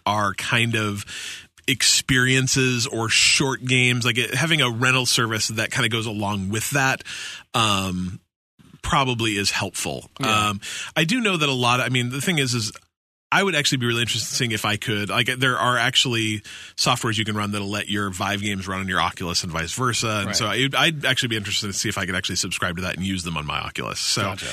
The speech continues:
Speaker 1: um, I don't know if I would pay an extra two hundred dollars for, for the Vive. Um, it's great. Um, it's, it's comfortable, but the Oculus is great too. Um, one thing that I think is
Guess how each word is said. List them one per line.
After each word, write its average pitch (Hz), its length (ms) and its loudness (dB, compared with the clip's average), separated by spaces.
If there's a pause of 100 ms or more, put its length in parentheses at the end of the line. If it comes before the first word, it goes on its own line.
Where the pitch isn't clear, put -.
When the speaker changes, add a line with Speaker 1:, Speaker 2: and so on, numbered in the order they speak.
(340)
Speaker 1:
um, 165 340 2 (460)
I 214 120 6
don't 226 120 2
know 196 100 4
if 185 100 0
I 165 80 4
would 156 100 0
pay 156 160 4
an 143 60 2
extra 131 240 2
two 139 200 2
hundred 127 200 0
dollars 107 400 2
for, 101 580 0 (520)
for 104 320 -2
the 90 100 -4
Vive. 104 520 -4
Um, 113 240 0
it's 143 100 -2
great. 156 360 4 (180)
Um, 107 280 0
it's, 104 260 -4
it's 110 140 -2
comfortable, 131 600 0 (220)
but 139 240 0
the 151 140 0
Oculus 120 400 2
is 101 160 -2
great 92 280 -6
too. 85 240 -2 (240)
Um, 107 460 0 (520)
one 165 300 2
thing 175 180 2
that 143 100 2
I 123 100 2
think 131 300 -2
is 113 380 0